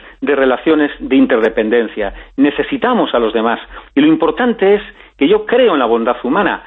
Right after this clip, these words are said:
Yo creo, como dijo el Buda, que todos tenemos dentro de nosotros, eh, somos seres de luz, somos seres realmente buenos. Los, entre comillas, ¿no? Los que son malos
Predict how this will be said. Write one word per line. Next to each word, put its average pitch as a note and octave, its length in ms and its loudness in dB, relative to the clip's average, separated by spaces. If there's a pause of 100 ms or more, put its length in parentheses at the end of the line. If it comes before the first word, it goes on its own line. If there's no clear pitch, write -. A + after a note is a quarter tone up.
(280)
Yo F3+ 160 -2
creo, B3 340 2
como A#2 280 0
dijo F#3+ 260 2
el C3+ 60 2
Buda, C#3+ 440 0 (200)
que - 120 -2
todos G#3+ 300 0 (380)
tenemos D#3+ 420 0 (300)
dentro C#3+ 420 0
de A2 80 0
nosotros, F3 520 -2 (380)
eh, D3 440 2 (200)
somos E3 280 0
seres E3+ 320 0
de A#2 100 0
luz, C#3 160 2 (100)
somos F3 280 0
seres F3 240 0 (100)
realmente E3+ 560 0
buenos. A#2+ 360 0 (580)
Los, E3 220 2 (680)
entre A2+ 360 -4
comillas, B2 460 0
¿no? G3 160 0
Los C#3 180 0
que C#3 100 -2
son B3 300 0
malos E3 500 0